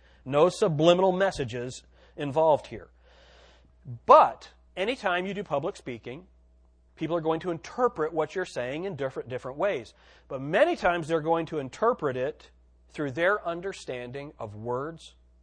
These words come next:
and different subjects. All right? So, it's like this. Chad Albers is here. Chad knows a lot about math. So it, when I'm talking about math, when I speak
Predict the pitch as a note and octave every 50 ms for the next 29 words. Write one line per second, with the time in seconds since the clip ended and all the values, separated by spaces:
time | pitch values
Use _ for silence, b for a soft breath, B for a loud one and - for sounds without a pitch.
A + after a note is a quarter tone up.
0 | _ - A2+ A2 A#2+ C#3+ C3 - C3+ - - - A2+ G2 G2 - D#2 - - -
1 | - - _ _ _ _ _ _ _ _ _ _ _ _ _ _ _ _ _ _
2 | _ _ _ _ - G#2+ G#2+ G#2+ A#2+ D3+ A3 - b b b b b b b b
3 | - - A#3 G3 C#3 A2 - - _ _ - C3 - E3 D3+ C#3+ - C#3+ A2 -
4 | - - - _ _ - - F3 D#3+ D#3 D3+ D3 C#3+ C#3+ C#3+ C#3 B2+ C#3 - -
5 | C#3+ C#3 C3 - - - F#3 F#3 F#3+ F3+ F3 D#3+ C#3+ - - - - _ _ _
6 | - C3 C3 D3 D#3 D3 B2+ C#3+ C#3 C#3 C#3+ C#3 C3+ C3+ C3+ D3+ F#3+ A#3+ B3+ D#3+
7 | G2 - - - _ b b b b b b b b b b - - - E3 E3+
8 | E3+ F3 E3 F3 D#3+ D#3+ D#3 F3 C#4+ E4+ - C4+ B3 G#3+ - F#3 D#3+ C#3+ C#3 B2+
9 | B2+ B2+ B2+ B2 B2 C#3 C#3+ - D3+ D3 D#3 F#3+ B3 - - - F#3+ D3+ C#3+ -
10 | -